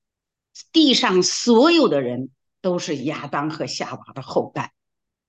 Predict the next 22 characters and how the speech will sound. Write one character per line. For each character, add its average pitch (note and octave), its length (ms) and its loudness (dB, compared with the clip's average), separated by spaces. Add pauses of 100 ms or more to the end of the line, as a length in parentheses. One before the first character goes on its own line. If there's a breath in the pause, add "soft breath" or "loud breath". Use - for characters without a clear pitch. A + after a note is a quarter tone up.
(180)
哎， D#4+ 240 0
这 C4 220 0
个 G3 160 4
好 - 240 -4
像 A#3 260 -2
是 E3 300 -4 (800)
我 D3+ 180 -4
看 A3 260 -2
有 B2 140 0
些 F3+ 180 -6
资 A3+ 300 -6
料 G#3+ 220 0
上 C3 320 -10
有 D3 260 -2
显 - 520 -2
明 D3+ 260 -2
这 G3+ 140 -2
方 C#3+ 180 -2
面 C3+ 180 0
的 A#2+ 80 -10
问 C#3+ 200 -10
题， A#2+ 280 -16